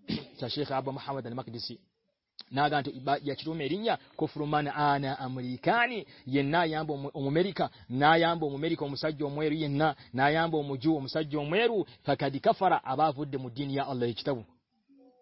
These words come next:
kufuru man ana Amerikani,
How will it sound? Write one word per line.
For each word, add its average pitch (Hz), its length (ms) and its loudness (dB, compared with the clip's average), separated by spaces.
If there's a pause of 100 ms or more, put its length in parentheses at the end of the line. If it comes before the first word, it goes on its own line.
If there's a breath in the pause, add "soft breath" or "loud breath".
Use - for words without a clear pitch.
(1700)
kufuru 233 340 8
man 233 240 8
ana 214 380 10
Amerikani, 180 760 6